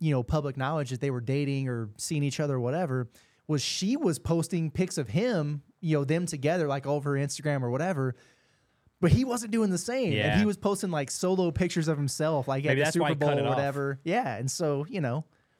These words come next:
Speaker 2: Dude, there was
Speaker 1: he
Speaker 2: one,
Speaker 1: big timed
Speaker 2: he
Speaker 1: her.
Speaker 2: was interviewing
Speaker 1: <laughs>
Speaker 2: someone, a, a female, I mean, he was an actor or something, and he was, he asked her a question, and he's such a good question asker. Like,
Speaker 1: Mm-hmm.
Speaker 2: he's really genuinely one of the best interviewers on,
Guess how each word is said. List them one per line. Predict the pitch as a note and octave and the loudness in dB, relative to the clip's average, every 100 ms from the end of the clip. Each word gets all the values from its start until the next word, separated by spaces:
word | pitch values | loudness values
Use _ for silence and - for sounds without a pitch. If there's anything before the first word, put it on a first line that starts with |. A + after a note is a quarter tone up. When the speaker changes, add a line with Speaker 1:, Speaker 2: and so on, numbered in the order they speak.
| _ _ _ - | _ _ _ -2
Speaker 2:
Dude, | G3+ | 0
there | C4 | 2
was | C4+ | 2
Speaker 1:
he | E3 | 4
Speaker 2:
one, | F3+ | 2
Speaker 1:
big | F3+ | 2
timed | D3+ B2+ A#2 | -2 -2 0
Speaker 2:
he | |
Speaker 1:
her. | C4 | -2
Speaker 2:
was | A3+ | 0
interviewing | G#3 D4+ C#4 D#3+ | 0 0 2 0
Speaker 1:
<laughs> | |
Speaker 2:
someone, | G#2 - D3+ C#3+ A2+ G#2+ | -2 -2 -2 0 -2 -2
a, | |
a | G#2+ A2 G#2+ A#2 | -2 -2 -2 -6
female, | - E3 E3 D#3 C#3+ | -4 -2 0 -2 -4
I | C3+ | -4
mean, | C#3+ | -4
he | D3 | -2
was | C#3+ | -2
an | A#2+ A#2+ | -4 -2
actor | B2+ B2+ - C3 | -2 -4 -6 -4
or | B2 | -4
something, | - B2+ B2 B2 | -4 -4 -4 -4
and | A2+ | -2
he | C#3 | -2
was, | D#3+ - | -2 -2
he | D#3 D#3 | -4 -2
asked | D#3 F#3+ | -2 -2
her | B3 | -2
a | C#3+ | -4
question, | - D3 D3 - A#2 A2 | -2 -2 -2 -4 -4 -2
and | B2+ | 0
he's | F3+ G#3+ | 0 0
such | A#3+ B3+ | -2 -2
a | C#4 | -2
good | D3 D#3 | -2 -4
question | D3+ D3+ C3+ B2 | -2 -2 -2 -2
asker. | G#2+ F#2+ - F#2+ - | -4 -4 -6 -6 2
Like, | C#3+ C#3+ | 2 4
Speaker 1:
Mm-hmm. | |
Speaker 2:
he's | G3+ D3+ | 0 0
really | D#3+ A#3 F3+ | 0 0 -2
genuinely | B2 C#3+ G#3+ A#3 G#3+ | -2 -2 0 0 0
one | F3+ | 0
of | D3+ | -2
the | |
best | B2 D3+ - | -2 -2 -2
interviewers | D3+ C#3 C3 B2 A#2 | -2 0 0 0 0
on, | A#2 A2+ G#2+ | -2 -2 -6